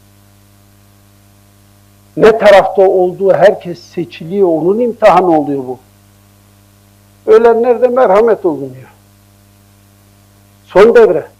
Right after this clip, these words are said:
Söylemek istemiyorum çünkü ya yalan söyleyeceğiz.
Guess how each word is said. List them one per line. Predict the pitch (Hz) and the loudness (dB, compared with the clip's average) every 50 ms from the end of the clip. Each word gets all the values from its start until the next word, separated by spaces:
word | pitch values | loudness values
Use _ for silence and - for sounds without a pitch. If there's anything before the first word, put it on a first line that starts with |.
| _ _ _ _ _ _ _ _ _ _ _ _ _ _ _ _ _ _ _ _ _ _ _ _ _ _ _ _ _ _ _ _ _ _ _ | _ _ _ _ _ _ _ _ _ _ _ _ _ _ _ _ _ _ _ _ _ _ _ _ _ _ _ _ _ _ _ _ _ _ _
Söylemek | _ - 175 165 156 170 196 214 233 208 - 170 | _ -8 -6 -4 -2 -2 -2 -2 -4 -6 -8 -10
istemiyorum | 160 - - 240 240 247 233 202 165 151 143 - | -16 -4 -2 -2 -2 0 -2 -4 -4 -6 -8 -10
çünkü | 160 151 - 151 | -10 -10 -10 -10
ya | 147 143 175 208 | -4 0 2 2
yalan | 220 220 196 208 233 226 208 | 4 4 2 2 2 -2 -4
söyleyeceğiz. | - 190 190 165 151 151 180 208 214 - _ | -4 -6 -6 -6 -6 -8 -10 -12 -12 -12 _